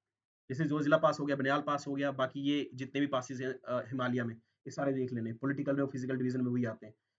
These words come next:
Physical division में और important rivers आती हैं, तो रिवर्स में क्या करना है आपने, Google करना है, जितनी भी रिवर्स मैप,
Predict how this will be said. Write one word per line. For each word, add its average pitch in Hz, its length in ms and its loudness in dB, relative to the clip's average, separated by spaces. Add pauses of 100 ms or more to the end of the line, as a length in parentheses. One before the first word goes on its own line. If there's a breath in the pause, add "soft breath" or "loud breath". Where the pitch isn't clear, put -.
Physical 160 260 4
division 165 260 8
में 160 100 8
और 156 140 0
important 156 520 0 (120)
rivers 143 360 2
आती 113 240 -4
हैं, 113 140 -14 (300)
तो 143 60 0
रिवर्स 156 320 4
में 165 100 2
क्या 160 120 4
करना 160 220 2
है 160 80 6
आपने, 160 260 0
Google 147 400 -2
करना 156 180 2
है, 165 60 4
जितनी 147 280 -2
भी 151 80 -2
रिवर्स 147 280 0
मैप, 135 280 0